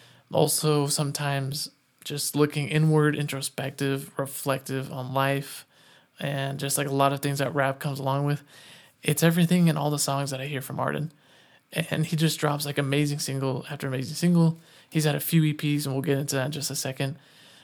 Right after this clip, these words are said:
But this music from this guy, Arden, it's just amazing. And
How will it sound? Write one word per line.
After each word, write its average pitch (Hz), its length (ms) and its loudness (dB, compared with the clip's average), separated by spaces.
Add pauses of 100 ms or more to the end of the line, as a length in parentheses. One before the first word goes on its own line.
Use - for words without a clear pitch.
(140)
But - 600 0 (100)
this 156 580 2
music 147 400 0
from 139 260 -2
this 135 160 0
guy, 131 280 -2
Arden, 135 400 -2
it's 135 260 -6
just - 300 -6
amazing. 139 420 -6 (640)
And 143 500 0